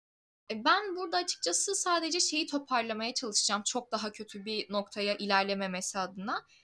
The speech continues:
Odak seviyemi yükseltmeye çalışacağım. Çünkü gerçekten film izlerken de telefona en az iki üç kere bakıyorum.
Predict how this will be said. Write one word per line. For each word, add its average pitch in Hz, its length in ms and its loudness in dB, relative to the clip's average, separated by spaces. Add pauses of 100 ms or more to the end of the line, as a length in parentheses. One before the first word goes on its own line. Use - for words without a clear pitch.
(200)
Odak 262 300 6
seviyemi 247 580 -2
yükseltmeye 240 600 -2
çalışacağım. 233 600 -2
Çünkü 254 260 -8
gerçekten 247 680 -2 (100)
film 254 260 -8
izlerken 247 640 -2
de 311 140 -4
telefona 247 520 -4
en 247 140 -4
az 254 200 0
iki - 240 -6
üç 285 160 0
kere 262 280 -2
bakıyorum. 208 580 -6